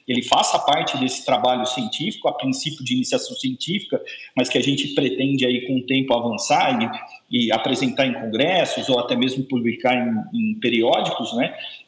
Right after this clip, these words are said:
Então, que, que, que o técnico esteja junto nessa construção pra saber o, o, um tipo de, de informação que ele, que ele vai retirar de determinada área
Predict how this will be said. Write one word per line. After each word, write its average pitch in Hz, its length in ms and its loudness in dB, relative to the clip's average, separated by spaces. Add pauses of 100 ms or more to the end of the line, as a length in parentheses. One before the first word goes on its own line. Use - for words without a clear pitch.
Então, 175 360 4
que, 220 360 0
que, 185 480 -2
que 175 100 2
o 170 180 0
técnico 214 400 2
esteja 226 440 2
junto 143 340 0
nessa 139 260 2
construção 139 760 0
pra 208 100 2
saber 220 500 0
o, 170 80 4
o, 139 500 2 (340)
um 135 100 4
tipo 151 320 2
de, 139 340 2
de 127 200 2
informação 143 640 2
que - 100 0
ele, 127 400 2
que - 60 2
ele 131 100 0
vai 135 140 4
retirar 127 540 0
de 123 100 -2
determinada 123 460 0
área 135 440 2